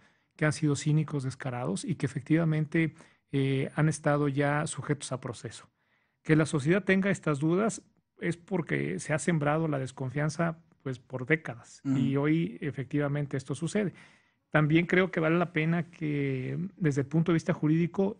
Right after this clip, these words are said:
Speaker 1: identifiquemos que no es tan fácil actuar si no se tienen los expedientes debidamente integrados,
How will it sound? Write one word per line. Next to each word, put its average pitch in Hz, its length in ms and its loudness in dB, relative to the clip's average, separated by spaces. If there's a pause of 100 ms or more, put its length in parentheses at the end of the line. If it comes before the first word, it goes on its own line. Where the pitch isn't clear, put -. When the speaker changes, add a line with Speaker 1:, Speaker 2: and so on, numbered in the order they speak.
Speaker 1:
identifiquemos 147 920 -2 (480)
que 143 120 -2
no 151 120 2
es 190 120 0
tan 208 160 0
fácil 170 420 -2
actuar 147 420 -2
si 143 240 -6
no 156 180 0
se 196 140 -2
tienen 175 340 0
los 156 180 -2
expedientes 147 600 -2
debidamente 143 580 -2
integrados, 123 760 -8